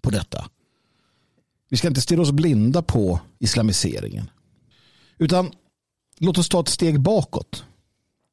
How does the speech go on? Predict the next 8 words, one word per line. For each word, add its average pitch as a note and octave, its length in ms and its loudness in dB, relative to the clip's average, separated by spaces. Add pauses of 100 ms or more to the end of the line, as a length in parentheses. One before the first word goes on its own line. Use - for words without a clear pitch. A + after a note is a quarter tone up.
(160)
Låt C#3+ 180 0
oss D#3+ 200 0 (580)
överblicka C3+ 960 2 (260)
hela E3+ 420 2
vår G#2+ 140 2
situation. F2 680 -4 (1600)
För E3+ 120 0
att - 180 -4